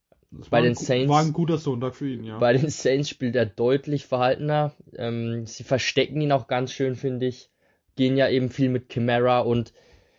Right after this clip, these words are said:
Speaker 2: diese Woche wird's schwer, weil die Buccaneers sind sehr gut gegen den Lauf. Letzte Woche haben sie ein bisschen was zugelassen. Khalil Herbert, ähm, erster Running Back, der da mal wieder hundert Yards seit Ewigkeiten gegen die Bucks geschafft hat. Aber ich denk mal, sie werden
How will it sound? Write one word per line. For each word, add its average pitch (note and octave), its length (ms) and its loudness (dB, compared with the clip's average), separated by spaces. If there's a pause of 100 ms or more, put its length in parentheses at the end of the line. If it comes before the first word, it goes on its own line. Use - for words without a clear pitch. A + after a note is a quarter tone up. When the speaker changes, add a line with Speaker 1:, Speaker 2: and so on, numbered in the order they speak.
(500)
Speaker 2:
diese C3 240 2
Woche C3 280 4
wird's B2 180 0
schwer, B2+ 320 4
weil B2 140 2
die A#2+ 80 -2
Buccaneers C3 580 0
sind B2+ 140 -2
sehr A#2+ 180 2
gut B2 220 -6
gegen C#3 160 -4
den C#3 120 -2
Lauf. C#3 520 0 (420)
Letzte A#2+ 380 -4
Woche B2+ 220 2
haben C3+ 180 2
sie B2 120 -4
ein A2+ 40 -6
bisschen A#2+ 240 -2
was A2 160 0
zugelassen. E3 680 -2 (100)
Khalil A#2+ 340 2
Herbert, A#2+ 640 -2 (100)
ähm, A#2 540 -10 (180)
erster B2 380 -2
Running C3+ 280 2
Back, C3+ 180 0
der C3+ 120 4
da B2+ 140 4
mal B2 180 0
wieder B2 180 0
hundert C3 360 2
Yards A#2 240 0
seit A#2+ 120 -2
Ewigkeiten A#2+ 600 -4
gegen A2 160 -6
die G#2+ 40 -8
Bucks G2+ 300 -4
geschafft G#2+ 460 -6
hat. B2 180 -8 (920)
Aber A2 180 4
ich G2+ 80 0
denk - 160 -4
mal, C3+ 160 0
sie B2+ 160 -2
werden B2+ 480 2